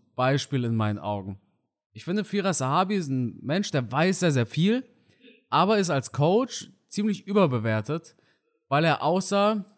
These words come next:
Georges St. Pierre und Rory MacDonald halt keinen Elite-Fighter gehabt hat. Und, und das sind halt diese Ausnahmetalente. Das ist ja so, als ob, naja, ich mein, auch ein,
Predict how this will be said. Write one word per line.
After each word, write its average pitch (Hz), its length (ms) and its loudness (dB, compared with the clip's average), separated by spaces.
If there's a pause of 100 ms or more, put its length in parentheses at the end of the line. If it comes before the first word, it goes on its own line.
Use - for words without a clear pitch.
(200)
Georges 143 280 0
St. 127 240 -2
Pierre 185 400 0
und 208 320 -4
Rory 160 240 0
MacDonald 131 560 -4
halt 147 200 -6 (1600)
keinen 151 280 -2
Elite-Fighter 175 760 -2
gehabt 117 260 -4
hat. 107 140 -8
Und, 117 200 -10
und 120 220 -10
das 135 140 -6
sind 165 120 -6
halt 165 160 -2
diese 139 280 -6
Ausnahmetalente. 185 880 -2 (1000)
Das 143 180 -6
ist 165 140 -6
ja 170 100 0
so, 160 200 -2
als 190 180 0
ob, 170 260 -4 (260)
naja, 151 340 -2
ich 160 120 -2
mein, 160 500 0 (300)
auch 160 280 -2
ein, 165 800 -2